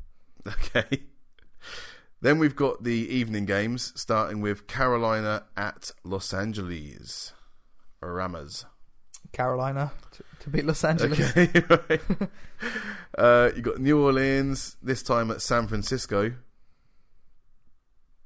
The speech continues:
Speaker 2: New Orleans.
Speaker 1: New Orleans?
Speaker 2: <laughs> Yeah. Can't
Speaker 1: The,
Speaker 2: pick
Speaker 1: okay.
Speaker 2: the San
Speaker 1: You can't.
Speaker 2: Francisco
Speaker 1: You can't really.
Speaker 2: forty-niners at the moment.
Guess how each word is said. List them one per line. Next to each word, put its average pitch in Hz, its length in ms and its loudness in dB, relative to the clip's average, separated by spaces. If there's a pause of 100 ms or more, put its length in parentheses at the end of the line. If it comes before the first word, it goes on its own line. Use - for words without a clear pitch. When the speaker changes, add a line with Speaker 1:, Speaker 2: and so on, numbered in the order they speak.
(560)
Speaker 2:
New 139 160 -6
Orleans. 143 520 -4
Speaker 1:
New 135 220 4
Orleans? 175 600 6 (180)
Speaker 2:
<laughs> - 200 -4
Yeah. 131 200 2 (640)
Can't 139 520 0
Speaker 1:
The, - 80 12
Speaker 2:
pick - 160 12
Speaker 1:
okay. - 140 -6
Speaker 2:
the 139 100 0
San 139 260 -2
Speaker 1:
You 139 60 -8
can't. 120 360 -8
Speaker 2:
Francisco 95 840 -8
Speaker 1:
You 101 80 -12
can't - 100 -6
really. 110 240 0
Speaker 2:
forty-niners 123 720 -6
at 110 100 -12
the - 60 -14
moment. 113 560 -14